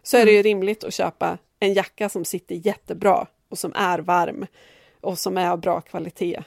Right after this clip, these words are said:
Speaker 1: och så vidare. För då behöver man inte tänka på det sen. Eh, så att det, det,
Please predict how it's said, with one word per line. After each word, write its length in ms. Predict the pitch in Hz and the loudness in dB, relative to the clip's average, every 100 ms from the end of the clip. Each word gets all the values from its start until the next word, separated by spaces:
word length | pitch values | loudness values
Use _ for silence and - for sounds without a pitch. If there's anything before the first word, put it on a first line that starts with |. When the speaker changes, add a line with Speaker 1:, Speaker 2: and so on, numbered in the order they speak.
| _ | _
Speaker 1:
och 120 | - | -12
så 100 | - | -10
vidare. 340 | 175 175 - 196 214 | -10 -10 -12 -12 -4
För 100 | 220 | 0
då 60 | |
behöver 160 | 208 220 | 2 2
man 80 | 220 | 0
inte 160 | 214 | -4
tänka 420 | - 247 202 - | -4 -2 -2 -2
på 100 | 285 | -2
det 180 | - - | -4 -6
sen. 220 | - - - _ | -8 -12 -14 _
Eh, 480 | - 180 175 185 190 208 _ _ _ _ _ _ _ | -6 -6 -6 -8 -10 -14 _ _ _ _ _ _ _
så 140 | - 240 | -4 -2
att 180 | 220 - _ | -2 -10 _
det, 240 | 214 233 214 | -4 -2 -2
det, 120 | 233 | -4